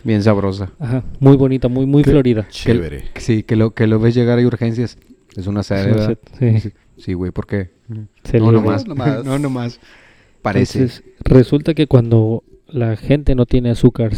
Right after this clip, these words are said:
Speaker 2: eh, suficiente en la célula,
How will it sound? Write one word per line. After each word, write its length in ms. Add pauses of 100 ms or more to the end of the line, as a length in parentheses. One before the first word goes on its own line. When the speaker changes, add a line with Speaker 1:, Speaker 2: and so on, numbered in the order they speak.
(240)
Speaker 2:
eh, 680
suficiente 880
en 220
la 100
célula, 440